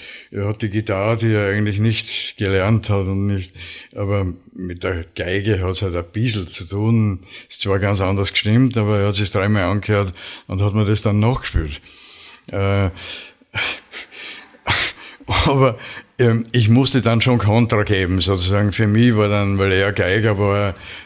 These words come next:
ziemlich bald alles, was mit Geige zu tun hat, einmal komplett out und so. <laughs> Wie halt ein junger Mensch das so tun muss, um sich vom Vater zu emanzipieren.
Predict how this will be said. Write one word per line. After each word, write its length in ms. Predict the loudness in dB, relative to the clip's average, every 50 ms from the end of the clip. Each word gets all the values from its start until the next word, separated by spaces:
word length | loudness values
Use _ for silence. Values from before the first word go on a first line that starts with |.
| -18 _ -4
ziemlich 340 | 0 4 4 4 4 2
bald 340 | 0 -2 0 0 0 0 0
alles, 340 | 0 2 2 2 2 2 0
was 140 | -4 -2 -2
mit 220 | -2 -4 -4 -4
Geige 380 | -4 -4 -2 -2 0 0 -2 -2
zu 140 | -2 -4 -4
tun 360 | -4 -4 -2 0 0 0 0
hat, 160 | -2 -2 -2
einmal 460 | -4 -2 -2 -2 -2 -2 -2 -4 -6 -8 -12 -20 -20 _ -12
komplett 440 | -10 -10 -10 -8 -8 -8 -6 -6 -8
out 380 | -10 -10 -10 -10 -10 -12 -12 -12
und 100 | -10 -8
so. 320 | -6 -4 -2 -2 -4 -4 -8 -18 -18 -18 -16 -10 -6 -6 -4 -4 -4 -4 0 0
<laughs> 920 | -2 -2 0 -4 -6 -6 -6 -18 -18 -18 -16 -14 -12 -14 -14 -12 -10 -8
Wie 160 | -6 -4 -4 -4 -2
halt 180 | -2 0 0
ein 120 | 0 0 0
junger 360 | 0 0 0 0 0 0 0
Mensch 440 | 0 0 0 0 0 0 0 -2 0
das 240 | 2 2 0 0 -4 -6 -10 -8 -8 -6
so 180 | 0 2 2 2
tun 360 | 2 2 2 4 4 4 4
muss, 280 | 4 2 2 2 2 0
um 140 | 0 0
sich 300 | 0 0 0 0 -2 -4 -12 -16 -20 -12 -6
vom 200 | -2 0 0 0
Vater 440 | 0 -2 -2 -2 -2 -2 0 0 0
zu 220 | 0 -2 -2 0
emanzipieren. 1040 | 0 0 0 2 0 2 2 0 0 2 0 0 2 4 4 6 6 6 6 4